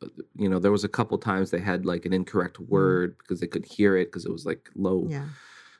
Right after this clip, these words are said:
Speaker 1: or whatever. Um, and, uh, there was probably, out of the whole film, there's probably maybe five words that were, like,
Speaker 2: Yeah.
Speaker 1: incorrect. And it was, like, you know, one,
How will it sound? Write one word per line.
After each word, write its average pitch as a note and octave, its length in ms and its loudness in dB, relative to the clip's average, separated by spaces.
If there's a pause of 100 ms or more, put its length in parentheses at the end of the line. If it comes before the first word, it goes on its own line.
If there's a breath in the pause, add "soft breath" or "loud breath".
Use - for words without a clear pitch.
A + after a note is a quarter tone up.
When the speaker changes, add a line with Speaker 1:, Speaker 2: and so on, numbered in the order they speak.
(120)
Speaker 1:
or G2+ 80 -2
whatever. F#2 420 2
Um, F2+ 300 -2
and, G#2+ 140 2
uh, - 160 -2
there A2+ 140 4
was B2 120 2
probably, A#2+ 480 2
out A2 120 0
of A2 60 0
the G2+ 100 0
whole A2+ 200 2
film, A2 220 0
there's F#2+ 160 0
probably G#2 320 2
maybe F#2+ 300 2
five F#2 420 -2
words F#2 420 2
that E2+ 220 -4
were, E2 180 -4
like, - 460 -10
Speaker 2:
Yeah. D3+ 260 -6 (140)
Speaker 1:
incorrect. - 500 0
And F#2 80 2
it F#2+ 80 2
was, F#2 180 0
like, E2+ 400 -4 (220)
you F#2+ 100 -2
know, F#2+ 260 -6 (200)
one, F#2+ 560 2